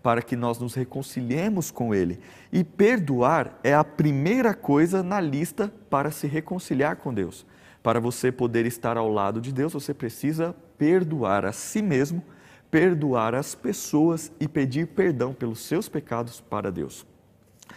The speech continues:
Vamos continuar nossa jornada, então agora você pode abrir ali em Mateus capítulo quatorze.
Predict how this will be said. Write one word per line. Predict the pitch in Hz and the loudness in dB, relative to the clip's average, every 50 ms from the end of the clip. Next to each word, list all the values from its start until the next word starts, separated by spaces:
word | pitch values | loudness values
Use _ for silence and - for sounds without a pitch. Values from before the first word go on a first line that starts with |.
| - - - - - | -20 -20 -16 -6 -2
Vamos | 139 147 143 | 0 0 0
continuar | - - 147 135 - 135 131 127 127 | 0 0 -2 -2 0 -2 0 0 0
nossa | 127 123 - - 131 | 0 -2 -4 -4 -2
jornada, | 131 135 120 135 151 175 160 | 0 0 2 2 2 2 2
então | 151 131 - 143 143 | 0 0 2 2 2
agora | 131 113 104 113 117 123 120 | 2 2 4 4 4 4 4
você | 104 107 107 - - 113 | 2 0 -2 -2 -2 -4
pode | - - 107 107 107 113 - - | 0 0 0 0 0 -2 -4 -2
abrir | - 113 107 101 104 110 113 - 113 | -2 -2 -2 -2 -2 -2 0 0 0
ali | 101 101 113 131 127 - - | 0 0 0 -2 -2 -4 -6
em | 139 156 | -8 -6
Mateus | 170 165 151 - - 160 170 147 - - | -6 -6 -4 -2 0 0 0 0 -2 -4
capítulo | - 123 - 165 160 - 180 | -6 -4 -4 -4 -6 -6 -6
quatorze. | - - 151 - - 151 160 165 139 101 95 85 | -2 -2 -2 -2 0 2 2 2 0 -2 -6 -10